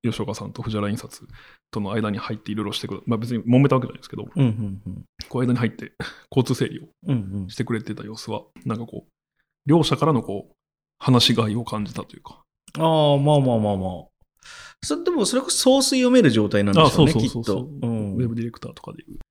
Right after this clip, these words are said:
Speaker 2: なんか、なんでしょうね。ああ、きっとここ困っ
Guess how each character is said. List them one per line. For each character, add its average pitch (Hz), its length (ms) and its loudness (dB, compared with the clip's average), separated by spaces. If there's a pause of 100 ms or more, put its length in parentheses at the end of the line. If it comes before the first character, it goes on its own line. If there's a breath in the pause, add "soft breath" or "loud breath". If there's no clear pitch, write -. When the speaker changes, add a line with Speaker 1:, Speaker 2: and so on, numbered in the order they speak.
Speaker 2:
な 180 100 -2
ん 170 60 -4
か、 98 480 -2 (760)
な 143 120 -2
ん 131 40 2
で 101 80 -4
し - 80 -6
ょ - 20 -10
う 87 60 -8
ね。 101 220 -8 (280)
あ 202 160 -4
あ、 190 80 -4
き 190 160 -12
っ 180 60 -12 (160)
と 247 120 -10
こ 226 140 -8
こ 226 160 -10
困 208 260 -4
っ 220 80 -10